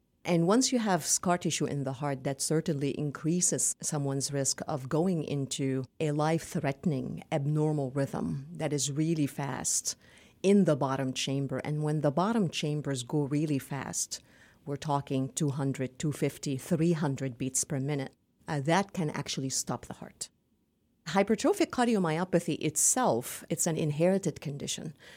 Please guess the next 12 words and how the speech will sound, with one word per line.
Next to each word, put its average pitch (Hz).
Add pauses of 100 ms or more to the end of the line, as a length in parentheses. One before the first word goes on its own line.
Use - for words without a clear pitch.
(120)
People 160
have 151
an 151
abnormal 151
gene, 135 (420)
and 151
that's 151
what 143
leads 143
to 139
hypertrophic 135
cardiomyopathy. 131